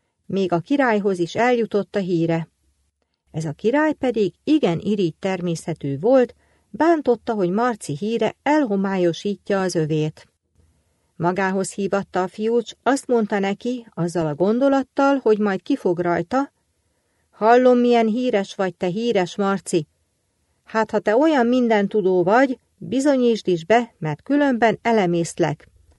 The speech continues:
Ha mindent tudsz, lopni is tudsz, mi?” „Felséges királyom”, felelte a becsületes Marci,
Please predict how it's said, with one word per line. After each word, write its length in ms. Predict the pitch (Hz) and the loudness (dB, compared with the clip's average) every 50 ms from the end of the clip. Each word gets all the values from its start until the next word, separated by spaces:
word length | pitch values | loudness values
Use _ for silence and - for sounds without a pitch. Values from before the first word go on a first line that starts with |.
| _ _ | _ _
Ha 80 | - 147 | -10 -6
mindent 540 | 160 185 214 254 269 277 277 277 285 269 - | -2 -2 0 0 2 2 2 2 2 2 2
tudsz, 460 | 320 320 339 339 - - - - _ _ _ _ _ _ - | 6 8 8 6 6 2 -18 -18 _ _ _ _ _ _ -2
lopni 460 | 202 262 311 339 - - 226 185 165 | 2 4 4 2 2 0 0 0 0
is 120 | 156 - | -2 -4
tudsz, 360 | - - 170 156 - - - | -8 -6 -6 -6 -6 -6 -4
mi?” 220 | 175 202 262 330 339 - _ - _ _ _ _ _ _ _ _ - _ _ _ _ _ _ _ _ _ _ | 0 0 2 2 0 -2 _ -20 _ _ _ _ _ _ _ _ -20 _ _ _ _ _ _ _ _ _ _
„Felséges 680 | - 170 170 202 202 - 262 254 233 254 247 233 - | -4 -2 -2 -2 -2 -2 -2 0 2 0 0 -2 -4
királyom”, 680 | - - 240 202 180 165 160 160 160 156 151 151 160 165 _ _ _ _ _ _ | -2 0 2 2 2 2 -2 -2 -2 -2 -2 -2 -4 -6 _ _ _ _ _ _
felelte 520 | - - 233 233 214 196 190 - - 175 | -2 0 2 2 2 0 0 -2 -2 -2
a 40 | 160 | -2
becsületes 720 | 156 180 208 208 - - 208 208 202 - 202 190 - - | 0 0 -2 -2 -2 -2 -2 -2 -2 -2 -4 -6 -6 -6
Marci, 480 | - 170 156 156 - - - 175 156 | -4 -4 -4 -4 -6 -6 -6 -6 -6